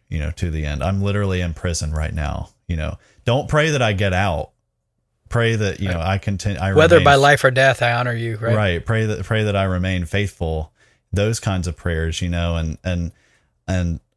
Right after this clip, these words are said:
Speaker 1: what, so whatever, you know, whatever we're doing, there's something, there must be something wrong with the way that we're teaching people to pray if the majority of our prayers are all healing prayers, when you just don't really see that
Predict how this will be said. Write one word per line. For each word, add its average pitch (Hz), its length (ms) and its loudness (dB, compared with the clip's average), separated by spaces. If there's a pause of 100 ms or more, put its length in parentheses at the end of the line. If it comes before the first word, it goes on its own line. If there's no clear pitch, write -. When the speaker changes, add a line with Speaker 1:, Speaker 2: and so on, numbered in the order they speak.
(160)
Speaker 1:
what, 113 300 -2
so 113 200 0
whatever, 113 480 2
you 104 140 0
know, 98 80 0
whatever 139 400 2
we're 107 120 2
doing, 101 320 0
there's 90 180 -2
something, 131 500 -2
there 104 220 -2
must 127 260 0
be 143 100 0
something 113 460 -2
wrong 87 340 0
with 82 180 -4
the 87 80 -4
way 87 160 0
that 82 120 -2
we're 82 120 -2
teaching 82 420 -4
people 87 240 -4
to 80 60 -4
pray 82 440 -2
if 85 200 -4 (300)
the 101 80 0
majority 95 420 0
of 87 100 -2
our 82 140 -2
prayers 82 340 -4
are 80 120 -2
all 80 120 -2
healing 92 480 -4
prayers, 80 600 -4 (400)
when 85 420 -2
you 98 140 -2
just 90 220 -4
don't 92 200 -2
really 90 240 -2
see 87 300 -2
that 78 400 -2